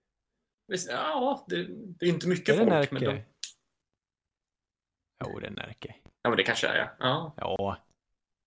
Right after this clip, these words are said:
Speaker 1: Ja, nej, dålig koll på Askesund.
Speaker 2: Ha,
Speaker 1: Men,
Speaker 2: vad
Speaker 1: eh,
Speaker 2: står på agendan idag då?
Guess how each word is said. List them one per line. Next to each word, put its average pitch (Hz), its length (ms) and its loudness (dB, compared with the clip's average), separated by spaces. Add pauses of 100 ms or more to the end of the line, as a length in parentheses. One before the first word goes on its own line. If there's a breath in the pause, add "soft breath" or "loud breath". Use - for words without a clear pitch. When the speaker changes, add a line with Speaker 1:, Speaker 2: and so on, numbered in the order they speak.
(1200)
Speaker 1:
Ja, 135 180 4
nej, 139 420 6 (300)
dålig 143 300 8
koll 131 180 4
på 123 60 0
Askesund. 95 580 0 (440)
Speaker 2:
Ha, 131 80 4
Speaker 1:
Men, 110 140 6
Speaker 2:
vad 104 100 0
Speaker 1:
eh, 165 60 2
Speaker 2:
står 180 140 0
på 170 140 6
agendan 165 440 6
idag 165 240 4
då? 185 180 0